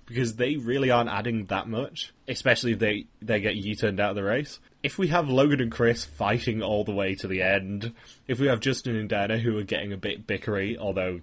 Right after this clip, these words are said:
you know, they're not as bad as Logan and Chris for that, Kelsey and Joey are just sort of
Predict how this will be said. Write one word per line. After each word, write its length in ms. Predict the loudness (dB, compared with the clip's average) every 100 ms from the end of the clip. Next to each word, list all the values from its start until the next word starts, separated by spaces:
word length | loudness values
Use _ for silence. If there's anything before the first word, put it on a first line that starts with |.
| -10
you 80 | -8
know, 180 | -6 -6 -4
they're 220 | -4 -4 -10
not 180 | -10 -10
as 80 | -4
bad 140 | -2
as 80 | -2
Logan 220 | -2 -4
and 80 | -4
Chris 200 | -6 -6
for 100 | -4
that, 240 | -2 -2 -6 -6
Kelsey 320 | 0 2 4 2
and 100 | 4
Joey 380 | 4 6 6 4
are 120 | 4 -2 -4
just 200 | -2 2
sort 280 | 0 0
of 160 | -2